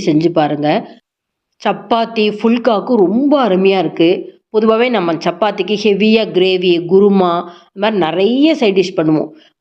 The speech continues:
வாரத்துல ஒண்ணுலேருந்து ரெண்டு நாள் இந்த மாதிரி ஒரு பீட்ரூட் எடுத்துட்டு தயிர் பச்சடி செஞ்சு சாப்பிட்டு பாருங்க, அவ்வளோ அருமையா இருக்கு.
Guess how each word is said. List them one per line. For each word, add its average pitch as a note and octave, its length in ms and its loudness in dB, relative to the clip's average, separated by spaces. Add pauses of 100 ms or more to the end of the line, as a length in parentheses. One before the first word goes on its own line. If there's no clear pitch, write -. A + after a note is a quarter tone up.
வாரத்துல A#3+ 440 0
ஒண்ணுலேருந்து G#3 600 2
ரெண்டு A#3 220 4
நாள் F#3+ 220 0
இந்த A#3 300 0
மாதிரி A3 220 2
ஒரு F#3 200 2
பீட்ரூட் G3+ 400 0
எடுத்துட்டு F3 300 -2
தயிர் F#3+ 280 0
பச்சடி E3 320 -2
செஞ்சு E3+ 320 -2
சாப்பிட்டு E3 260 -4
பாருங்க, D#3 300 0 (140)
அவ்வளோ F#3 340 0
அருமையா F3+ 400 0
இருக்கு. E3+ 280 -2